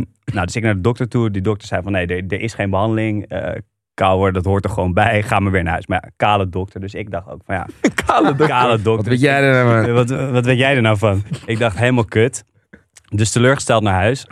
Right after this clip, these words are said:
Speaker 1: Toen ben ik best wel veel, eh, onderzoek gaan doen, gewoon via internet. Om te kijken, wat is nou de, eh, de oorzaak dat mannen kaal worden? Nou, en blijkt dus dat, eh, we hebben het mannelijke geslachtshormoon, testosteron.
Speaker 2: Ja.
Speaker 1: En dat wordt omgezet door een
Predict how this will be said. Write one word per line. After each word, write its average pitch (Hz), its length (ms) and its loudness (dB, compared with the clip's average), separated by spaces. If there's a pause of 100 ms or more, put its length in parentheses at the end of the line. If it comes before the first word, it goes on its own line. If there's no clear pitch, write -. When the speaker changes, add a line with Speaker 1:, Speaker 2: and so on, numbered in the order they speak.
Speaker 1:
Toen 120 120 0
ben 113 100 2
ik 104 60 -4
best 113 120 2
wel 131 100 -2
veel, 104 320 -2
eh, 92 340 -2 (160)
onderzoek 117 480 -4
gaan 101 140 -4
doen, 101 160 -4
gewoon 101 160 -6
via 98 160 -4
internet. 101 500 -4 (300)
Om - 120 -14
te - 80 -10
kijken, 101 300 -2
wat 98 140 -2
is - 60 -16
nou 101 220 0
de, 90 300 -4 (400)
eh, 82 360 -10
de 98 140 -8
oorzaak 101 520 -2
dat 104 160 -2
mannen 98 280 -6
kaal 87 240 -10
worden? - 240 -18 (300)
Nou, 95 180 -12
en 98 180 -8
blijkt 110 260 2
dus 113 100 0
dat, 101 280 2 (400)
eh, - 120 -6
we 90 460 -2
hebben 101 100 2
het 98 140 -2
mannelijke 104 360 0
geslachtshormoon, 117 800 -2 (120)
testosteron. 110 720 -6 (280)
Speaker 2:
Ja. 123 380 -2
Speaker 1:
En 104 140 -2
dat 104 140 2
wordt 101 260 -2
omgezet 139 720 0
door 107 320 0
een 92 280 -2